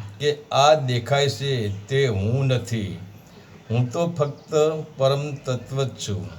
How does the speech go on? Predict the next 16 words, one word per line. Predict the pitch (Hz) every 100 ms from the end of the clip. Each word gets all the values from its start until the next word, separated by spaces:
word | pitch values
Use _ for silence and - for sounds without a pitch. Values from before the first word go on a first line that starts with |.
| - -
હું | 110 123
તો | 165
ફક્ત | 151 147 139 - 156 147 - -
આત્મ | 120 120 - 139 143
તત્વ | - 120 104 131
જ | 135
છું. | - - 98 87 - - - - - - - -
તો | 156 175 180 - -
આ | 135 170
પ્રશ્નથી | 170 151 135 139 147 139 135 113 90 87 - - -
એક | 127 139 170 175 160
દિવસ | 139 143 156 151 123
નક્કી | 120 120 - 156 139 95 87 92 101 - - - - - - - -
તમને | 135 139 156 165 170 -
એવરેસ્ટ | 127 135 135 165 175 170 147
શિખર | - 135 - 135 104